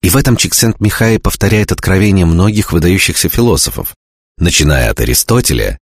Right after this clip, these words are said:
и кончая Николаем Бердяевым и Виктором Франклом. Но не просто повторяет, а выстраивает детальную,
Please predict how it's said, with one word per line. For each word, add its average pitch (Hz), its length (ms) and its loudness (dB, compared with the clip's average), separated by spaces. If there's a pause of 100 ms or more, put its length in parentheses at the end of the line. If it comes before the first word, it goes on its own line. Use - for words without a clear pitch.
и 90 80 -2
кончая 107 420 2
Николаем 87 460 0
Бердяевым 104 640 0
и - 160 -2
Виктором 98 440 0
Франклом. 60 640 -2 (800)
Но 113 300 2 (140)
не 110 180 2
просто - 500 -2
повторяет, 78 840 -2 (580)
а - 100 -2
выстраивает 87 680 0
детальную, 62 760 -2